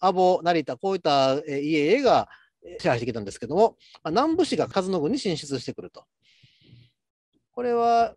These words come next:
津軽だけでなくて、こういう方向に圧力をかけてくるんですね。まあ、これはこの檜山に安藤氏が入ってきて、入ってくるのは千四百八十八年で、それ以降安藤氏は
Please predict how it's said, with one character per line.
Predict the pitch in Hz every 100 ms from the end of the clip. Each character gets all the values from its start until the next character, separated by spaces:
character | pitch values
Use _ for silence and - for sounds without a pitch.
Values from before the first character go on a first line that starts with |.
| _
津 | - 269
軽 | 240 143 107
だ | 139
け | 151
で |
な | 139 131
く | 113
て、 | - 90 - _ _ _ _ _ _
こ | 269 294 285
う | 277
い |
う | 277
方 | 254 254 247
向 | 240 233
に | 226 220 226 - _ _ _ _ _ - 120
圧 | 170 226
力 | 170 120
を |
か |
け | 127
て | 123
く |
る | 98
ん |
で | -
す |
ね。 | - 370 _ _ _ _ _ _ _ _ _ _ _ _ _ _ _ _ _
ま | 233
あ、 | 190
こ | -
れ | 220
は | 226 220 214 214 - -
こ | 185
の | 180 180 - -
檜 | - 247
山 | 196 147
に | 120 98 87 _ _ _ _ _ -
安 | 160 156
藤 | 147
氏 | 131 117
が | 101 90
入 | -
っ | 117
て | 127
き | 113
て、 | -
入 | - 123
っ |
て | 135
く |
る | 139
の | 214
は |
千 | 151 165
四 |
百 | 120
八 | 110 -
十 |
八 | 117 -
年 | 113 98
で、 | 92 92 - - -
そ | -
れ | 220
以 | 226
降 | 160 123
安 | 151 156
藤 | 147
氏 | 127
は | 117 98 90